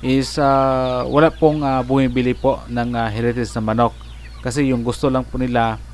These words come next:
yun lang po yung, ah, mga native na manok. Pero ako naman, ah, hindi ako nawalan ng pag-asa. Baka in the future po is, ah, meron na tayong, ah, makikita na buyer po dito sa ating mga heritage na manok.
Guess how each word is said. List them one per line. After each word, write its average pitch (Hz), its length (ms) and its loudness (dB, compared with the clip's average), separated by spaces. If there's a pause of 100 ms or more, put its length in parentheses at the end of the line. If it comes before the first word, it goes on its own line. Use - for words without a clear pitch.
(180)
yun 135 240 2
lang 131 160 2
po 131 160 -2
yung, 123 320 -2
ah, 113 240 0
mga 113 320 -2
native 117 320 -4
na 107 80 -4
manok. 107 320 2 (560)
Pero 160 160 4
ako 196 160 2
naman, 160 480 4
ah, 127 160 -4
hindi 120 240 0
ako 135 160 0
nawalan 135 320 2
ng - 80 -6
pag-asa. 135 560 0
Baka 95 320 -8
in 101 80 -6
the 104 80 -4
future 143 400 0
po 127 400 4 (540)
is, 117 280 -4
ah, 120 160 2
meron 127 240 2
na 123 120 0
tayong, 120 440 2
ah, 113 80 0
makikita 120 520 -4
na 117 120 -4
buyer 113 320 2
po 113 160 -4
dito 110 240 -6
sa 107 320 -4
ating 120 160 -4
mga 110 240 -4
heritage 107 440 -4
na 104 60 -6
manok. 110 280 0